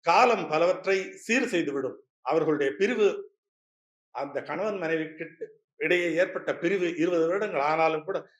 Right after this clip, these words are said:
காலம் ஒருவேளை அவர்களது பிரிவினை சீர் செய்துவிடும் என்ற நம்பிக்கையுடன்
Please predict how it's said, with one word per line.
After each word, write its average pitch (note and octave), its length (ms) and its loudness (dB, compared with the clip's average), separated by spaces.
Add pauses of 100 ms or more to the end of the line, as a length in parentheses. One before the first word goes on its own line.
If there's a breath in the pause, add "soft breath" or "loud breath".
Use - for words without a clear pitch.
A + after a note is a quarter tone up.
(100)
காலம் F#3+ 360 2
ஒருவேளை E3 380 2
அவர்களது C#3 440 -2 (680)
பிரிவினை F#3 400 0
சீர் C4+ 360 -2
செய்துவிடும் E3+ 560 -2
என்ற C#3+ 240 -4
நம்பிக்கையுடன் D#3+ 720 -4